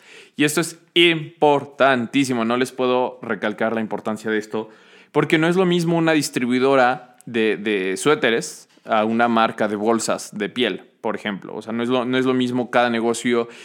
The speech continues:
y no es lo mismo cada comunidad, no es lo mismo si te pones en Tuxtla Gutiérrez, no es lo mismo si te pones en San Pedro, en, eh, Nuevo León.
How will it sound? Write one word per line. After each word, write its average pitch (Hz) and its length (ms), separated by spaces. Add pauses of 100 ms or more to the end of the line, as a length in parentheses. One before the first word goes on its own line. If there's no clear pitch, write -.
(180)
y 127 80
no 123 100
es 127 80
lo 131 120
mismo 123 460
cada 123 200
comunidad, 113 460
no 120 80
es 113 60
lo 120 100
mismo 117 280
si 113 140
te 107 140
pones 113 300
en 107 120
Tuxtla 120 300
Gutiérrez, 113 600
no 113 80
es 107 60
lo 113 100
mismo 110 280
si 113 120
te 101 120
pones 110 280
en 107 120
San 104 200
Pedro, 113 300
en, 107 320
eh, 90 220
Nuevo 110 200
León. 117 300